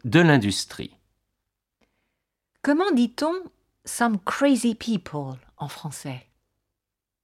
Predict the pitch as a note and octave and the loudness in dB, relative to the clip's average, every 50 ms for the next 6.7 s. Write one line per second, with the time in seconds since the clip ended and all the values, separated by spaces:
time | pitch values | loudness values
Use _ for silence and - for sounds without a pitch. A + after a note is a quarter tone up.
0 | _ _ _ _ _ _ _ _ _ _ _ _ _ _ _ _ _ _ _ _ | _ _ _ _ _ _ _ _ _ _ _ _ _ _ _ _ _ _ _ _
1 | _ _ _ _ _ _ _ _ _ _ _ _ _ _ _ _ - - D#2+ D#2+ | _ _ _ _ _ _ _ _ _ _ _ _ _ _ _ _ -18 -14 -6 -4
2 | F#2 F2+ F2 D#2+ - - - - - - - - B2+ G#2 - - _ _ _ _ | -2 0 0 0 -2 -6 -10 -12 -12 -8 -4 -2 -2 -2 -2 -4 _ _ _ _
3 | _ _ _ _ _ _ _ _ _ _ _ _ _ _ _ _ _ _ _ _ | _ _ _ _ _ _ _ _ _ _ _ _ _ _ _ _ _ _ _ _
4 | _ _ _ _ _ _ _ _ - E3+ D#3+ C#3+ C#3+ - - B3+ A#3+ G3 F3 E3 | _ _ _ _ _ _ _ _ -8 -6 -6 -6 -2 0 2 4 4 4 4 2
5 | F#3 F#3+ - - - G#3 F4+ F4 - - - _ _ _ - - - - E4 E4+ | 2 -2 -2 -2 -2 0 0 -2 -4 -10 -20 _ _ _ -14 -10 -2 4 4 6
6 | E4+ C4 G3 - - - C3 B2 _ - - - C3 C3+ | 6 6 2 0 -2 -12 -14 -14 _ -14 -12 -12 -12 -12